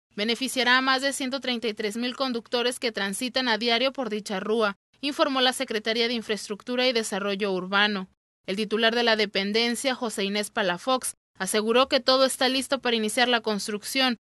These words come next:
solo esperan que el Congreso del Estado apruebe el presupuesto de dos mil doce. En otros asuntos, en caso de que continúe el conflicto del Staus y la Universidad de Sonora,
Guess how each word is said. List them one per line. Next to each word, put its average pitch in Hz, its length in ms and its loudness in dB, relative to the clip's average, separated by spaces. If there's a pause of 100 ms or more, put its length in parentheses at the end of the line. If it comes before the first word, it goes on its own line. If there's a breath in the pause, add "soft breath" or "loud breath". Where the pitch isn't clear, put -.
(120)
solo 254 280 6
esperan 247 320 2
que 233 80 -2
el 208 80 -2
Congreso 220 420 0
del 208 160 2
Estado 262 460 6
apruebe 226 340 2
el 233 80 0
presupuesto 247 720 0
de 233 100 2
dos 190 180 -2
mil 165 220 -6
doce. 196 460 -2 (400)
En 208 120 -2
otros 240 320 2
asuntos, 269 680 0
en 202 160 -4
caso 254 240 2
de 285 100 2
que 254 140 -6
continúe 240 540 0
el 277 120 2
conflicto 240 540 -2
del 226 160 4
Staus 240 480 4
y - 20 0
la 240 100 2
Universidad 208 540 2
de 226 140 4
Sonora, 214 480 2